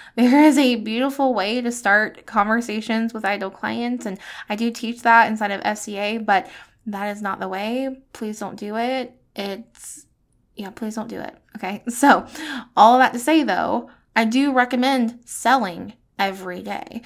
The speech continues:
So whether that means you do offer the solution to your idle clients in the D Ms, you are on your stories talking about your offer, you are talking about the transformation you provide your clients with on your podcast or in an email or in a Facebook group, on a live,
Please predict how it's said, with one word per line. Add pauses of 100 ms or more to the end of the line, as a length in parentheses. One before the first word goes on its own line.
(180)
So
whether
that
means
you
do
offer
the
solution
to
your
idle
clients
in
the
D
Ms,
you (300)
are
on
your
stories
talking
about
your (380)
offer,
you
are
talking
about
the
transformation
you
provide
your
clients
with
on
your
podcast
or
in
an
email
or
in
a
Facebook
group,
on
a
live,